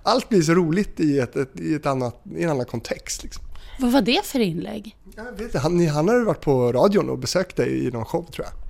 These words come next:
Speaker 2: Jaha, okej. Ett blogginlägg. Det måste vara jättelänge sedan då. Jag bloggar ju inte längre, men de ligger kvar någonstans där ute i cyberspace.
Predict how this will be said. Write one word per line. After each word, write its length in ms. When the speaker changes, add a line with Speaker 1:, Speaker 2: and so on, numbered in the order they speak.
Speaker 2:
Jaha, 840
okej. 420
Ett 240
blogginlägg. 1000
Det 60
måste 240
vara 80
jättelänge 480
sedan 220
då. 240
Jag 220
bloggar 280
ju 60
inte 160
längre, 240
men 140
de 120
ligger 240
kvar 300
någonstans 400
där 120
ute 220
i 80
cyberspace. 960